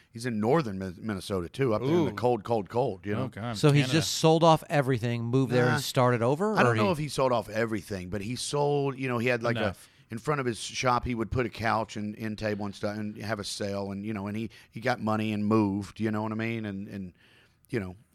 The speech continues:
Speaker 2: He had to attach the tuba to the top of the car.
Speaker 3: Right, <laughs> yes.
Speaker 1: Mm, yeah,
Speaker 3: Did
Speaker 1: with a stick.
Speaker 3: Now, have you, in that time of when you worked in Minnesota, have you been able to stop into his new shop? And
Speaker 1: I have not, because f-, I work Saint Paul, but it's still another five hours or what it is up. I mean, he's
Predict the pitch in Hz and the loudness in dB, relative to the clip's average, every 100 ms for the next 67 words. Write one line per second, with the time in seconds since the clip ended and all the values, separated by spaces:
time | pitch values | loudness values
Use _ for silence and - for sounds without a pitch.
0 | - 151 143 131 120 135 - 110 131 101 | -6 -2 -2 -4 -2 -4 -4 -8 -6 -6
1 | 90 92 98 - 80 - 107 104 95 - | -8 -8 -10 -10 -14 -10 -4 -4 -4 -10
2 | 120 107 110 90 - 113 98 135 120 117 | -8 -6 -8 -12 -14 -10 -8 -6 -4 -4
3 | - - 147 - - - 151 156 165 147 | -4 -2 0 -2 -8 -8 -4 -2 -4 -6
4 | 156 151 - 139 147 147 - 135 139 135 | -6 -8 -10 -8 -6 -6 -4 -2 -2 -2
5 | 110 127 127 117 123 117 123 120 - 123 | -4 -4 -2 0 0 -2 -4 -4 0 2
6 | 151 135 113 101 107 110 104 104 - 107 | 2 2 0 -2 -2 0 0 -4 -2 -2
7 | 110 113 113 98 113 117 131 143 139 107 | -2 -2 -2 0 -2 -2 -2 -4 -4 -4
8 | 147 165 147 175 127 85 120 120 131 123 | 0 0 0 0 0 0 -6 -2 -2 -2
9 | - - - - - 143 147 196 - 175 | -6 -14 -20 -14 -12 -6 -2 -2 -2 -4
10 | 151 - 151 113 95 110 110 - - 165 | -4 -2 0 0 0 -4 -4 -8 -8 -2
11 | 151 123 127 117 101 - - 120 120 113 | 0 0 -4 -6 -6 -8 -4 -2 0 0
12 | 123 113 98 104 104 104 101 104 98 - | 0 0 -2 -2 0 0 0 0 -2 -4
13 | 120 - 107 104 104 180 | -4 -4 -8 -6 -4 -6